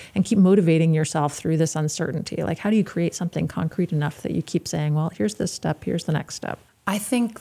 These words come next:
Speaker 2: the driving, the driver behind all of it is learning. E-, even, you know, anything that could be considered a failure, you, you learn something from it and you apply it to the next thing. So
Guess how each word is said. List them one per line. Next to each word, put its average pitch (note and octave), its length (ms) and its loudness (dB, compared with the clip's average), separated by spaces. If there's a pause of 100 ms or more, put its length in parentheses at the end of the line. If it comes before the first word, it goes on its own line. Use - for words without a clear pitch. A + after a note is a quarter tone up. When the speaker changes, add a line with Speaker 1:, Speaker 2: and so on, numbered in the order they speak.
Speaker 2:
the F#3 280 0
driving, E3+ 920 -2 (720)
the F#3 160 0
driver E3+ 320 0
behind E3 260 -2
all C#3+ 140 -2
of D#3+ 80 -6
it E3+ 40 -2
is D3+ 120 -6
learning. D3+ 420 -6 (440)
E-, - 120 -8 (180)
even, F3 600 -2 (1120)
you F3 120 -4
know, D#3+ 340 -8 (440)
anything F3+ 360 0
that E3 120 -8
could E3+ 140 -6
be E3 80 -6
considered E3+ 420 -6
a D#3 60 -4
failure, D#3+ 320 -4
you, F#3+ 360 -2
you G3 140 0
learn F3 160 2
something D3 300 -8
from C#3+ 200 -8
it E3+ 60 -12
and F3+ 80 -2
you E3+ 80 -2
apply D#3+ 360 -4
it D#3 140 -6
to - 120 -14
the D#3+ 80 -6
next - 240 -10
thing. D3+ 200 -10
So - 300 -8